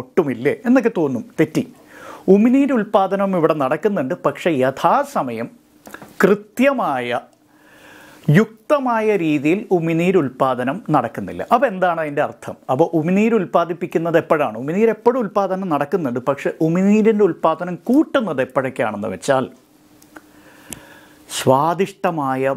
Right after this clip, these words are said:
ഭക്ഷണത്തിനെക്കുറിച്ച് നമ്മൾ ചിന്തിക്കുമ്പോഴോ സ്വാദിഷ്ടമായ ഭക്ഷണത്തിൻ്റെ അല്ലെങ്കിൽ അതിൻ്റെ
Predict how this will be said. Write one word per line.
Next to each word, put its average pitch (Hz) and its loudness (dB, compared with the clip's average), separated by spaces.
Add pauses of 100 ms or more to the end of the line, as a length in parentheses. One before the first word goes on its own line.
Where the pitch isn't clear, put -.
(100)
ഭക്ഷണത്തിനെക്കുറിച്ച് 143 -2
നമ്മൾ 107 0 (120)
ചിന്തിക്കുമ്പോഴോ 110 0 (960)
സ്വാദിഷ്ടമായ 175 0
ഭക്ഷണത്തിൻ്റെ 139 -2
അല്ലെങ്കിൽ 151 2 (100)
അതിൻ്റെ 170 0